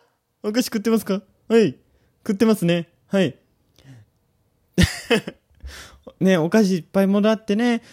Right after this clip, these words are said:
もう嬉しいよね。うん。でもそのお菓子、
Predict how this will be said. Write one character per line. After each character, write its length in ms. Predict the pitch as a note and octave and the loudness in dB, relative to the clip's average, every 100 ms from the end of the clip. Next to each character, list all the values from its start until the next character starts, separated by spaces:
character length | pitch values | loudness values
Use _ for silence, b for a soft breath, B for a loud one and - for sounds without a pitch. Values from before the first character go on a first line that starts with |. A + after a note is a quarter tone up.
| b b | b b
も 160 | - F#3+ | -4 0
う 80 | D#3+ | 2
嬉 160 | A3+ G#3+ | 4 4
し 140 | B3+ | 4
い 20 | D4 | 4
よ 100 | B3 | 4
ね。 400 | A#3+ C4+ A#3+ - _ _ - | 4 4 0 -4 _ _ -2
う 80 | |
ん。 280 | F#3 F#3 D3+ - _ _ _ | 2 2 0 -8 _ _ _
で 120 | D#3 | -2
も 100 | D#3 | 0
そ 120 | D3 | 0
の 140 | F3 F3+ | 0 0
お 60 | |
菓 140 | F3 F#3+ | 0 -2
子、 300 | E3+ E3 | -2 -6